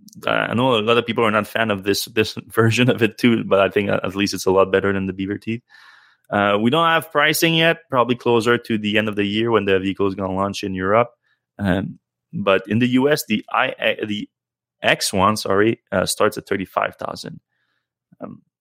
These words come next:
so that's always an issue when an automaker launches the same version that's gas-powered, energy-powered. Oftentimes, there, um, there's a big difference in pricing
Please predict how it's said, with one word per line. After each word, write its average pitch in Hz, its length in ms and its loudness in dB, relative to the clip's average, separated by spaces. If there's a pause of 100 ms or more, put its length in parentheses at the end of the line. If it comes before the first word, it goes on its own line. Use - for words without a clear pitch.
(100)
so - 120 -10
that's 107 200 2
always 113 260 2
an 101 100 -2
issue 107 320 -2
when 107 400 -4
an 107 60 0
automaker 101 580 2
launches 98 340 -2
the 95 120 -4
same 101 320 -2
version 98 340 -4
that's 98 180 -10
gas-powered, 98 560 0
energy-powered. 98 680 0 (1120)
Oftentimes, 98 720 -2 (440)
there, 95 400 2
um, 90 320 -4 (1080)
there's 101 160 2
a 98 40 6
big 95 180 0
difference 95 340 -2
in 92 100 -8
pricing 104 560 -4